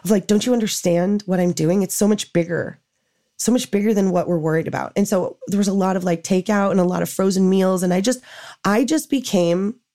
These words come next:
the exact opposite of who I wanted to be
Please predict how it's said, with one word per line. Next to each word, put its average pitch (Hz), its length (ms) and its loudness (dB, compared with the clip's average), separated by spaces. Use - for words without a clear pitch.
the 220 160 0
exact 220 420 -4
opposite 220 580 -2
of 190 140 -2
who 247 360 -2
I 208 160 0
wanted 190 360 0
to 185 100 -4
be 196 500 0